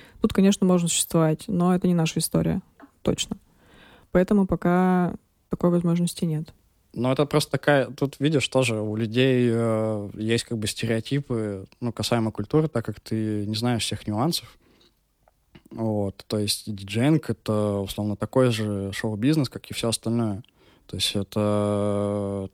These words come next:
Speaker 2: такая же, условно, схема артиста, да?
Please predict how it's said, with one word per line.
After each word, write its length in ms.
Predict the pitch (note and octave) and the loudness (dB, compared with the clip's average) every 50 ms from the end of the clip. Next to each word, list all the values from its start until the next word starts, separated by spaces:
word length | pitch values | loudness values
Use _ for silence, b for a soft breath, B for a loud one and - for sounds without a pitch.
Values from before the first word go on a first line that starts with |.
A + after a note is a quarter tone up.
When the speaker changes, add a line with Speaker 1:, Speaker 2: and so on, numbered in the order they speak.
| _ _ _ | _ _ _
Speaker 2:
такая 340 | - A2 - - B2 C3+ C3 | -8 -8 -2 2 2 2 2
же, 80 | A#2+ A2+ | 2 -2
условно, 300 | - - B2 A#2+ A2+ G#2 | 0 0 2 2 2 0
схема 600 | - - - C3 C#3 D3 C#3 A2+ G#2+ G#2 A#2+ C#3 - - _ _ _ - _ | -2 -2 0 2 2 4 2 2 0 -2 -4 -8 -14 -20 _ _ _ -12 _
артиста, 480 | - A#2 G#2+ - - B2+ - - - F#2 | -6 -6 -6 -4 -6 -6 -6 -6 -8 -6
да? 260 | F#2 G#2 A2+ B2 B2+ | -4 -2 -2 -2 -2